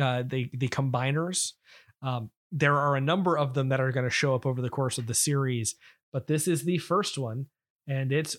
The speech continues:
really, really cool. So the Constructicons, of course, are like a, a cement mixer and a dump truck and a, a digger and, and all sorts of these other things.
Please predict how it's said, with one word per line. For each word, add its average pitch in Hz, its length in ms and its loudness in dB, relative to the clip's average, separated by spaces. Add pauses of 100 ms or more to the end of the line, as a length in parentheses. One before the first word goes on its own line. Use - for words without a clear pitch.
really, 165 600 2
really 147 360 2
cool. 143 420 -2 (320)
So 147 320 0
the 151 100 2
Constructicons, 175 760 -2
of 156 120 -4
course, 151 260 0
are 147 140 -2
like 131 340 -2
a, 180 220 -2 (400)
a 160 320 0 (360)
cement 202 440 0
mixer 135 600 -2
and 143 300 0
a 143 380 -2 (400)
dump 160 320 -2
truck 123 480 -4
and 131 220 -2
a, 127 340 -2
a 131 140 -4
digger 131 520 -2
and, 120 160 -6
and 131 220 -6
all 135 180 -4
sorts 143 300 -4
of 131 100 -4
these 127 220 -4
other 127 180 -4
things. 120 400 -8